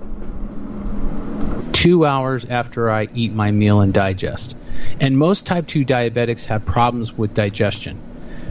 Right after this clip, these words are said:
So to have a digestive enzyme going is probably a good idea. To take something, uh, for dropping your blood sugars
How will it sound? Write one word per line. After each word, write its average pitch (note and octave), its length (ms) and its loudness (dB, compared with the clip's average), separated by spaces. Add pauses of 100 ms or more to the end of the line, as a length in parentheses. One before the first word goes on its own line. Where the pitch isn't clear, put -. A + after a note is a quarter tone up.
So C#3 360 4
to B2+ 140 -2
have D3 240 -2
a C#3+ 80 -2
digestive C3 760 0
enzyme D3 560 2
going C#3+ 460 0
is B2 160 -2
probably B2 380 2
a - 20 -2
good A#2+ 160 4
idea. A2 460 2
To - 180 0
take C3 340 0
something, A#2+ 720 0 (460)
uh, A2+ 320 4
for A2+ 500 2
dropping B2 560 -2
your A2 120 -2
blood B2 280 0
sugars A#2+ 640 -2